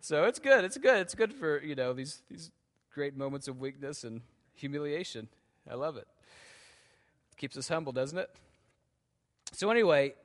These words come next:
if you don't hear a version, if the gospel isn't preached in a way that stirs your heart to obey God, that creates a hunger and a cry for righteousness, you haven't really heard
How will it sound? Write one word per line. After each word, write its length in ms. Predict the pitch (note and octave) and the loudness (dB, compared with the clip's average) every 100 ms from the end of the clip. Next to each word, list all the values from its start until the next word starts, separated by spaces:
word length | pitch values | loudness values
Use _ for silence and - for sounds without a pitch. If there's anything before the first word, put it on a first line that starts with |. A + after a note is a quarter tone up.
| _ _ _ _ | _ _ _ _
if 120 | C#3 | -6
you 60 | E3 | 2
don't 280 | G#3 C#4 F#3+ | 6 4 2
hear 320 | F3 A#3+ B3 | 2 4 6
a 40 | |
version, 340 | F3+ G#3 A3 G3 | 4 2 2 0
if 160 | F3 - | -6 -4
the 80 | |
gospel 380 | D#3 G#3 B3 A#3+ | 6 6 6 2
isn't 200 | A3 G3+ | -2 -2
preached 300 | - A3+ - | -2 -2 -2
in 80 | F#3+ | -4
a 40 | |
way 460 | D#3+ F3 G3 D3+ C3+ - _ _ _ _ | 2 4 4 2 -2 -12 _ _ _ _
that 140 | C#3 | -6
stirs 420 | - - B3 B3+ | -6 6 8 8
your 120 | G3 F#3 | 2 0
heart 560 | F#3+ G3+ D#3+ - - - _ _ _ _ _ _ _ _ _ _ _ | 6 6 6 -2 -16 -16 _ _ _ _ _ _ _ _ _ _ _
to 100 | - | -6
obey 320 | E3 D#3 G3 A3 | -4 4 6 6
God, 500 | F#3 G3 F#3 B2 G#2 - _ _ - | 8 10 10 8 0 -18 _ _ -6
that 240 | D#3+ - | -6 -6
creates 380 | - G#3 A#3 A#3 | -4 4 4 4
a 40 | |
hunger 540 | G3 - A#3 C4+ G#3 E3 | -2 2 2 2 0 0
and 100 | D3+ | 0
a 40 | |
cry 340 | - G#3+ G#3+ G#3+ | 0 2 4 2
for 140 | E3+ | 0
righteousness, 840 | D#3+ G3 G#3 D3+ C3 B2+ A2+ - | 2 2 0 -6 -6 -8 -10 -10
you 140 | D3 C#3+ | -8 0
haven't 240 | G#3+ G#3+ | 0 0
really 240 | F#3 F#3+ | -2 -2
heard 340 | E3 F3 D#3+ | 0 0 -2